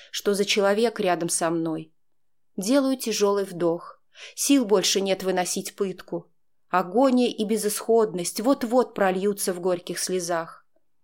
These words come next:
Подзываю официанта и хриплым, надорванным голосом прошу: «Принесите счет». Мне кивают, я же усмехаюсь с горечью, ибо вот перед глазами мой счет за ошибки.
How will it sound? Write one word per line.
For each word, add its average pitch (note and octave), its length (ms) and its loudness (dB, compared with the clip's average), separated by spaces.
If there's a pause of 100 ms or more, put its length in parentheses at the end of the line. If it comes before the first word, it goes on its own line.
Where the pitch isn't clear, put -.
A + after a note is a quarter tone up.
(260)
Подзываю F#3 560 2
официанта A3 760 0 (280)
и G#3+ 100 2
хриплым, G#3+ 560 -2
надорванным F#3+ 640 2
голосом A3 560 2
прошу: F#3+ 560 -2 (760)
«Принесите F#3+ 560 -2
счет». - 560 2 (880)
Мне B3+ 300 6
кивают, F3 720 -2 (240)
я G3 240 4
же G3 140 2
усмехаюсь A3 720 0
с A3 60 -4
горечью, G#3+ 680 2 (220)
ибо G#3 320 2
вот A3+ 380 0
перед G3 260 0
глазами G#3 560 4
мой A3+ 240 2
счет A3+ 360 2
за G#3 180 2
ошибки. F#3 760 -2